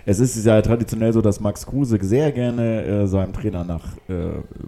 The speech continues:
wandert sozusagen und da er keinen vakanten Posten zurzeit bekleidet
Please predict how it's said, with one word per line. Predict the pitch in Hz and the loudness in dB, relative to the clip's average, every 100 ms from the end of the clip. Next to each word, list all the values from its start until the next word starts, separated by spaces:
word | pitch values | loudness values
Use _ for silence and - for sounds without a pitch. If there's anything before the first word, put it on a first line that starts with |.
| 92 | 0
wandert | 90 87 85 82 | 2 4 2 2
sozusagen | 87 85 87 87 85 85 98 - - - - - | 0 0 0 0 0 0 -6 -12 -14 -16 -18 -4
und | 107 98 | -2 2
da | 101 98 | 4 4
er | 101 101 101 | 2 4 2
keinen | 95 110 110 | 2 -2 -2
vakanten | 101 107 104 95 | -2 -2 -4 -2
Posten | - 113 - - 95 | 0 0 -2 -14 -8
zurzeit | 98 98 101 98 - | -4 -2 0 -2 -4
bekleidet | - 90 110 127 131 - | -4 -2 0 0 -2 -6